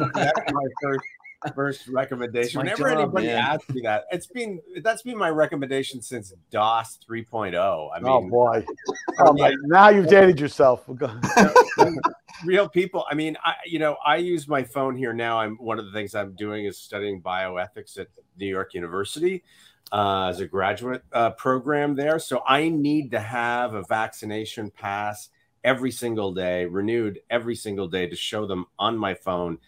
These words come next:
Speaker 1: to get into school, right? To get, get into
Speaker 3: Mm.
Speaker 1: class. And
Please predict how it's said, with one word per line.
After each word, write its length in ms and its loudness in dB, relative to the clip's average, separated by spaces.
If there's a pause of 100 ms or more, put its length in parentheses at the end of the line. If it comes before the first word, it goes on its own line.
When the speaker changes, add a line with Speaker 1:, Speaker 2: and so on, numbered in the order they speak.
(300)
Speaker 1:
to 80 -6
get 300 -2
into 240 -4
school, 540 -10
right? 220 -6
To 80 -10
get, 300 -6 (180)
get 160 -6
into 180 -8
Speaker 3:
Mm. 120 -10
Speaker 1:
class. 360 -4
And 120 -10